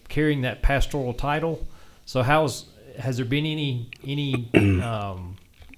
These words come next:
you know, thoughts to that, or any kind of con-, uh, anything in your mind of, of how am I supposed to do this, or any of those things towards that? How, how's that worked in that submission?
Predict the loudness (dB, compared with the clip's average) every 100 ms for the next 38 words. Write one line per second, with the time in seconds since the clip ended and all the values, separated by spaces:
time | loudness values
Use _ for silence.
0 | -20 -20 -20 -10 -6 -6 -6 -10 -20 -20
1 | -20 -20 -20 -20 _ 2 2 2 -2 -2
2 | 0 2 2 0 0 -2 -4 -4 -4 -4
3 | -4 -2 -4 -8 -12 -8 -6 -4 -4 -4
4 | -2 -2 -2 -2 -2 -2 -2 -6 -8 -10
5 | -8 -4 -2 0 -2 -4 -6 -6 -4 -2
6 | 0 -2 -4 -6 -8 -10 -12 -20 -20 -12
7 | -4 -2 0 -2 -2 -6 -6 -2 -2 0
8 | -2 -4 -6 -8 -16 -6 -4 -2 -2 -2
9 | -2 0 -2 -2 -6 -6 -8 -12 -14 -16
10 | -16